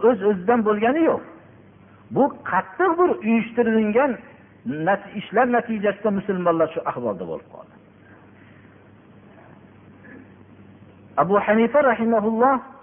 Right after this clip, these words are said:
bu kishi to'npurishlik qilar ekanlar. Shu to'nlarini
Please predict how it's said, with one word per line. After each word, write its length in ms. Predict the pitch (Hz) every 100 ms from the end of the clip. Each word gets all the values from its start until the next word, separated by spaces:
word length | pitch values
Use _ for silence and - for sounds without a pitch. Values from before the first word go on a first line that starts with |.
| - - - - _ - -
bu 160 | 147 233
kishi 280 | - 226 277 269 - - - - - - -
to'npurishlik 720 | 185 208 196 208 208 226 247
qilar 220 | 202 156
ekanlar. 420 | 117 - 87 71 - - - _ - - - -
Shu 160 | - 285
to'nlarini 680 | - 214 202 202 190 196 233